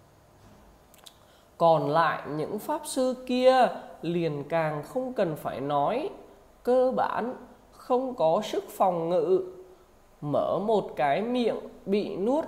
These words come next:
rất nhiều. Trong lúc nhất thời lòng người hoảng hốt, loạn thành một bầy.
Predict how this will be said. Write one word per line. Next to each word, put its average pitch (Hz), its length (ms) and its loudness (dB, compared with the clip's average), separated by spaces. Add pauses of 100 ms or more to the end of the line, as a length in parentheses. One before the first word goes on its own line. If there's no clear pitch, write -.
rất 311 220 -2
nhiều. 180 580 2 (1500)
Trong 226 260 2
lúc 311 280 -4
nhất 294 220 -4 (120)
thời 180 480 0
lòng 170 520 0
người 165 260 2
hoảng 147 400 -2
hốt, 294 560 2 (300)
loạn 170 460 4
thành 170 280 -4
một 170 200 -4
bầy. 165 440 0